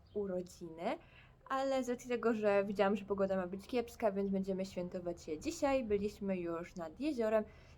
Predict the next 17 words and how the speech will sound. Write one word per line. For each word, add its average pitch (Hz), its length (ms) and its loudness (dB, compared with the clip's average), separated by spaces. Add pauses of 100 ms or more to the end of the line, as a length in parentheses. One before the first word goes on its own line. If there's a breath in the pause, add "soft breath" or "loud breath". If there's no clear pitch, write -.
i 220 60 -8
teraz 202 320 0
idziemy 190 320 -2
w 190 100 -18
inne 202 260 0
miejsce, 180 400 -4
ale 185 140 -2
nie 190 120 -2
chcę 190 220 -8
mówić, 180 380 -10
żeby 170 320 -6
nie 254 200 2
usłyszał. 220 580 0 (420 loud breath)
A 202 200 4
co 330 160 0
do 339 80 4
książki, 208 720 -2